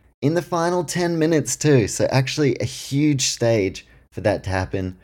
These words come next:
Tom Flegler gets sin binned. My vision, my vision was pretty good, but, like, I was hazy, in a bit of a haze at that point. So I was just like, "How the hell did he get sent off?"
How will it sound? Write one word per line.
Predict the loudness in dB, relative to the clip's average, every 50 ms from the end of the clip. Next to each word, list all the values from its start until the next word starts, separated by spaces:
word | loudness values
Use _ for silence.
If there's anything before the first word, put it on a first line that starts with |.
| _ _ _ _
Tom | -2 0 2 2 2
Flegler | 4 2 2 2 2 0 0
gets | 0 -2 -2 -4 -6
sin | -6 -4 -2 -2 0
binned. | 0 0 0 0 -2 -4 -8 -16 _ _ _ _ _ _ _ _ _ _
My | -4 0 0 0 2
vision, | 4 2 4 4 4 4 4 4 2 0 -4 -12 _ _ _ _ _ _ _ 0
my | 2 2
vision | 4 2 2 2 0 0
was | -2 -2 -4
pretty | -4 -2 0 0 2
good, | 4 4 4 4 2 0
but, | -6 -8 -8 -10 -8 -2
like, | 0 0 0 0 -2 -2
I | 0 0
was | 0 0 -2
hazy, | 0 2 4 4 4 2 2 0 -4 -4 -4 -8 -12 _ _ _ _ _ _
in | -6 -4 -4
a | 0
bit | 0 0 0
of | 0 0
a | -2
haze | -2 0 2 2 2 2 -2 -4 -10 -14 -6
at | -4 -4 -4 -2 -4
that | -6 -6 -6 -8 -8
point. | -6 -4 -4 -4 -6 -8 -14 _ _ _ -14
So | -6 -2 2 2
I | 2
was | 2 0 -4
just | -8 -6 -4 -4
like, | -4 -4 -4 -8 -6
"How | -2 0 0 2
the | 2
hell | 2 4 4 4 2 2 -2 -8 -18 -20 -20 _ -4
did | -2
he | 0 2
get | 2 0 0 0
sent | -2 -2 0 0
off?" | 0 0 0 -2 -4